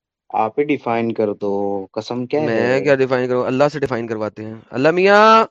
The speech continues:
Speaker 1: ہاں،
Speaker 2: قسم کی
Speaker 1: ٹھیک
Speaker 2: اوقات
Speaker 1: ہے۔
Speaker 2: دکھائیں۔ جی سر، پڑھیے قسم کی اوقات۔ پڑھیے سر قسم کی اوقات۔ آپ پڑھیں گے؟ آپ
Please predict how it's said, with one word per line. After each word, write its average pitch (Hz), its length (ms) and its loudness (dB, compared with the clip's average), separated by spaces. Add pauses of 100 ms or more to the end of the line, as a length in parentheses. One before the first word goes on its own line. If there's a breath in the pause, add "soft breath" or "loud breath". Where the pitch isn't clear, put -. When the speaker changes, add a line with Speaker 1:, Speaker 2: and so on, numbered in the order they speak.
(120)
Speaker 1:
ہاں، - 100 -6
Speaker 2:
قسم 262 200 -2
کی 285 60 0
Speaker 1:
ٹھیک 302 120 0
Speaker 2:
اوقات 143 260 2
Speaker 1:
ہے۔ 196 120 -6
Speaker 2:
دکھائیں۔ 190 180 -12 (380)
جی 175 180 -2
سر، 131 140 -4
پڑھیے 143 300 -2
قسم 127 240 -8
کی 110 80 -16
اوقات۔ 104 240 -18 (4000)
پڑھیے 165 180 -2
سر 175 160 -2
قسم 143 200 -6
کی 131 60 -8
اوقات۔ 113 220 -10 (560)
آپ 131 200 -2
پڑھیں 165 220 0
گے؟ 214 140 -4 (160)
آپ 139 160 -2